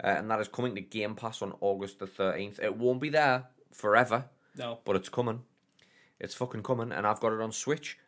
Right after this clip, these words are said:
Speaker 1: and I played the hell out of it on Switch, and I'm absolutely gonna play the fucking shit out of it when it hits Xbox, 'cause
Speaker 2: <laughs>
Speaker 1: Hades is such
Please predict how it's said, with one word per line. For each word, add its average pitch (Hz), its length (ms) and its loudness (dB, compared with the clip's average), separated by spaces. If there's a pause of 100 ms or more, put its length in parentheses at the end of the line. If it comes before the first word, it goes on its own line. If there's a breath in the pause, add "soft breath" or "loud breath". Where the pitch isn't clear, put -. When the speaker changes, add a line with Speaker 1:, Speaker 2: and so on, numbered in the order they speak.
Speaker 1:
and 92 140 -6
I 92 60 0
played 101 240 -2
the 98 60 2
hell 117 180 2
out 123 140 8
of 101 80 -4
it 113 60 -4
on 113 80 -6
Switch, 139 420 -6
and 98 100 -6
I'm 95 120 -4 (180)
absolutely 131 600 -4
gonna 104 160 -4
play 104 160 -2
the 90 100 -2
fucking 98 460 -8
shit - 440 -4
out 123 140 4
of 117 100 -4
it 117 80 2
when 101 120 -2
it 101 80 -4
hits 104 160 -6
Xbox, 120 480 0
'cause - 220 -8
Speaker 2:
<laughs> - 60 -10
Speaker 1:
Hades 117 440 0
is 87 140 -8
such - 720 -6